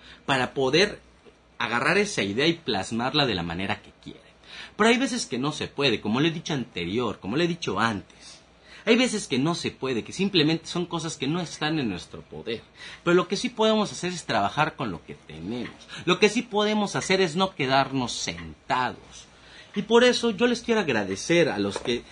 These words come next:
a los que han encontrado en este espacio un espacio para distraerse, un espacio para divertirse, un espacio para, para agarrar ideas, para hacerse ideas. Un espacio donde usted puede encontrar esos temas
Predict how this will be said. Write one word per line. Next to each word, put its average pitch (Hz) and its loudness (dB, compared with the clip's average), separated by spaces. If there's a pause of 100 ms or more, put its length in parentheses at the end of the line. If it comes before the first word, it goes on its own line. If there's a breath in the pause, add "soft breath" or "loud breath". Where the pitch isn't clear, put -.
(160 loud breath)
a 135 0
los 160 2
que 233 2
han 240 6
encontrado 160 0
en 135 0
este 147 -4
espacio 143 -2
un 180 2
espacio 143 -4
para 92 -6
distraerse, 87 -10 (220 loud breath)
un 226 6
espacio 156 -2
para 98 -6
divertirse, 90 -8 (160 loud breath)
un 220 6
espacio 180 0
para, 104 -4 (480 loud breath)
para 143 4
agarrar 143 4
ideas, 107 -2
para 123 -2
hacerse 190 -2
ideas. 92 -8 (2500)
Un 269 6
espacio 208 2
donde 156 2
usted 208 -2
puede 220 2
encontrar 175 0
esos 131 -6
temas 117 0